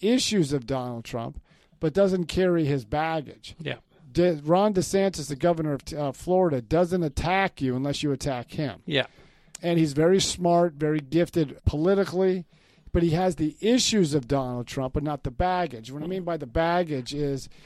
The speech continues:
Speaker 1: he's married, he loves his wife, he, um, has a, he's a family man, and he's a veteran. So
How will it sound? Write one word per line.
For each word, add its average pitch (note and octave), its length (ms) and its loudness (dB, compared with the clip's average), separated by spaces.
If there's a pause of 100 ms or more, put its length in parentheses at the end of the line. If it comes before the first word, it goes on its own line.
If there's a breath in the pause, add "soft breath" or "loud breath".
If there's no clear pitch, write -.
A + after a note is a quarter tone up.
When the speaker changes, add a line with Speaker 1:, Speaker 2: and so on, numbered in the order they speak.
(300 soft breath)
Speaker 1:
he's D3+ 220 0
married, F3 640 0
he D#3 200 -4
loves E3+ 640 0
his D#3 160 -4
wife, C#3+ 540 -6 (600 soft breath)
he, D#3 400 2
um, C#3 480 -6 (200)
has D#3+ 300 0
a, - 20 -2
he's B2+ 180 -6
a C3 60 -6
family F3+ 480 0
man, F3 380 -2
and C#3+ 140 -4
he's C#3 140 -4
a C#3 80 -4
veteran. F#3 460 -2 (640 soft breath)
So E3+ 500 4